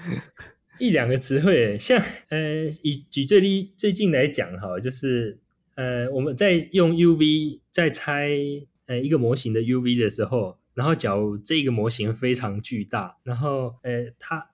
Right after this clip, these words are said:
Speaker 2: 我就会讲说这个U V的像素容纳度必须要够，这个叫做像素容纳度，就是我发明的。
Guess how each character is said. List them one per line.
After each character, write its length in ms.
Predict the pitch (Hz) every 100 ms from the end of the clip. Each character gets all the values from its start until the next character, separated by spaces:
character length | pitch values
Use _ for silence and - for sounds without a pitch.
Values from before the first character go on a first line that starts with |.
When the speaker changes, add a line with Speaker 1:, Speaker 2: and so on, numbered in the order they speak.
| -
Speaker 2:
我 100 | 123
就 120 | 123
会 100 | 170
讲 240 | 165 107 104
说 400 | 131 127 127 127
这 100 | 160
个 60 | 151
U 160 | 135
V 180 | 131 123
的 160 | 120 110
像 340 | - 160 123
素 400 | 117 139 113 98 - _ -
容 220 | 107 131
纳 160 | 127
度 340 | 113 131 101 - -
必 120 | 135
须 120 | 135
要 140 | 127 117
够， 300 | 131 92 -
这 80 | 139
个 120 | 131
叫 180 | 120 131
做 140 | 127
像 240 | 120 151 131
素 160 | 165
容 180 | 127 123
纳 140 | 131
度， 200 | 120 135
就 60 | 110
是 120 | 120
我 80 | 101
发 220 | - 104
明 160 | 107
的。 60 | 87